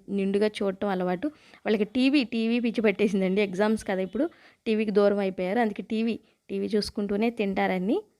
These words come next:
మా ప్రసాదాలు, మా ఫుడ్ అన్నీ ఇలా కంప్లీట్ అయిపోయినాయి. మీరేం చేసుకున్నారో చెప్పండి. ఈ క్రోధీనామ సంవత్సరం అందరికీ కోపాన్ని తెప్పిస్తుందేమో, శాంతంగా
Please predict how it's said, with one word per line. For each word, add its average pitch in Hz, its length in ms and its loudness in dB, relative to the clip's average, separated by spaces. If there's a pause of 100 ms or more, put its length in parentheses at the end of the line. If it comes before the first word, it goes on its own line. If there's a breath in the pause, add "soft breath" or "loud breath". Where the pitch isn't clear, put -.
(1300 soft breath)
మా 233 60 2
ప్రసాదాలు, 214 560 2
మా 220 120 2
ఫుడ్ 196 320 -2
అన్నీ 208 260 2
ఇలా 214 140 2
కంప్లీట్ 196 500 -2
అయిపోయినాయి. 196 360 0
మీరేం 247 440 2
చేసుకున్నారో 214 520 -2
చెప్పండి. 202 380 -2 (320 loud breath)
ఈ 269 60 0
క్రోధీనామ 254 600 2
సంవత్సరం 220 480 -4 (420 loud breath)
అందరికీ 220 340 2
కోపాన్ని 214 440 2
తెప్పిస్తుందేమో, 196 800 -4 (560 soft breath)
శాంతంగా 208 720 0